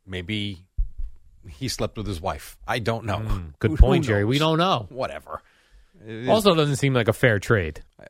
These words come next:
Speaker 2: You're
Speaker 1: Uh,
Speaker 2: getting
Speaker 1: well,
Speaker 2: a
Speaker 1: but we
Speaker 2: Christian
Speaker 1: see that
Speaker 2: McCa-
Speaker 1: all the time, though, in
Speaker 2: You're getting a
Speaker 1: fairness.
Speaker 2: Christian McCaffrey jersey, and
Speaker 1: Yes.
Speaker 2: I'm getting a Harrison Phillips jersey.
Speaker 1: But how many times have we seen that Tom Brady doing a jersey s-, swap with some quarterback that's not gonna have a career?
Speaker 2: <laughs>
Speaker 1: Right or wrong?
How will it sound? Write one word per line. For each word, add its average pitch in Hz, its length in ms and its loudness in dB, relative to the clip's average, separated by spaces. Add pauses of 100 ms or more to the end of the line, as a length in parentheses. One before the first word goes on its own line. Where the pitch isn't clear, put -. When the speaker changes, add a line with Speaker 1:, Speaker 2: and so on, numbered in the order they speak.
(320)
Speaker 2:
You're 135 100 6
Speaker 1:
Uh, 156 80 6
Speaker 2:
getting 175 200 8
Speaker 1:
well, 214 180 6
Speaker 2:
a - 40 0
Speaker 1:
but - 140 10
we 233 100 4
Speaker 2:
Christian 127 160 6
Speaker 1:
see 208 40 4
that 180 160 6
Speaker 2:
McCa- 160 40 4
Speaker 1:
all 151 60 2
the 127 100 -2
time, 104 280 0
though, 76 260 -8
in 127 80 0
Speaker 2:
You're 131 120 4
getting 135 220 6
a 120 120 2
Speaker 1:
fairness. - 60 -4
Speaker 2:
Christian 131 340 4
McCaffrey 123 460 6
jersey, 123 360 4
and 117 100 6
Speaker 1:
Yes. 113 80 4
Speaker 2:
I'm 110 40 2
getting 113 260 2
a 101 120 2
Harrison 135 500 0
Phillips 120 420 0
jersey. 135 220 2
Speaker 1:
But 139 160 6
how 147 140 6
many 151 180 2
times 139 300 4
have 117 140 0
we 110 120 -2
seen 120 320 -2
that 98 240 0
Tom 120 240 2
Brady 113 260 2
doing 104 200 -2
a - 20 0
jersey 101 320 0
s-, - 160 -8 (220)
swap - 420 -2
with 104 120 -4
some 101 500 0 (920)
quarterback 110 480 2
that's - 180 -12
not 104 240 4
gonna 101 140 2
have 92 100 4
a 85 40 -4
career? 78 360 -2 (220)
Speaker 2:
<laughs> 285 400 6 (840)
Speaker 1:
Right 214 160 8
or 208 60 8
wrong? 98 360 4